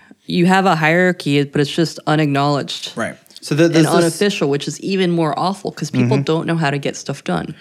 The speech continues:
Speaker 2: So there's this
Speaker 1: Like, like, we
Speaker 2: essay
Speaker 1: wanna, we wanna, this person is doing a bad job. Who do I complain to?
Speaker 2: Mm-hmm.
Speaker 1: We wanna hire four more people.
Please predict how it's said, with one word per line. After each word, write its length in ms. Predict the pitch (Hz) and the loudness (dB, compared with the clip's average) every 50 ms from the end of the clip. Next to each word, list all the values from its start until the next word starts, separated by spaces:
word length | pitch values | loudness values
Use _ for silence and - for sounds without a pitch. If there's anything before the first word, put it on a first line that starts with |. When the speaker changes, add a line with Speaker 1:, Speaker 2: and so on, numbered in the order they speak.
| - - - - _ | -20 -20 -20 -20 _
Speaker 2:
So 140 | - - 147 | -2 0 2
there's 220 | 135 139 143 143 135 | 4 4 2 4 4
this 220 | 160 165 156 151 | 4 4 4 2
Speaker 1:
Like, 120 | 143 156 151 | 2 2 2
like, 120 | 135 143 | 2 2
we 60 | 170 170 | 4 4
Speaker 2:
essay 80 | 170 | 4
Speaker 1:
wanna, 220 | - 175 175 165 160 | 4 4 2 2 0
we 140 | 170 175 180 | 0 0 0
wanna, 460 | 180 180 180 170 165 156 147 165 156 _ _ - - _ _ _ _ - | 0 0 0 0 -2 -2 -4 -6 -8 _ _ -20 -20 _ _ _ _ -4
this 140 | 175 170 170 | -4 -4 -2
person 280 | - - 196 196 202 175 | 0 -2 -2 0 0 -2
is 140 | 143 143 - | -4 -2 -2
doing 120 | - 156 147 | 0 0 0
a 20 | |
bad 200 | 131 139 135 135 | 0 0 -2 -2
job. 240 | 135 - 139 123 - | -2 -4 -4 -4 -6
Who 180 | - - - 165 | -8 -8 -6 -4
do 100 | 160 165 | -2 -2
I 80 | 160 147 | -2 -4
complain 380 | - 151 147 - - 147 143 143 | -6 -10 -10 -8 -6 -6 -6 -6
to? 120 | - - | -8 -12
Speaker 2:
Mm-hmm. 340 | - - 127 127 123 120 131 131 - - _ _ - - | -8 -4 -2 0 0 0 0 -2 -4 -8 _ _ -4 0
Speaker 1:
We 80 | 160 170 | 0 2
wanna 220 | 180 180 175 165 | 2 2 2 0
hire 240 | 160 156 156 156 151 | 0 0 0 0 -2
four 200 | 151 - 160 156 | -2 -2 -2 -2
more 140 | 151 147 139 | -2 -2 -4
people. 440 | 143 - 226 226 - - - - | -4 -6 -8 -8 -8 -12 -14 -14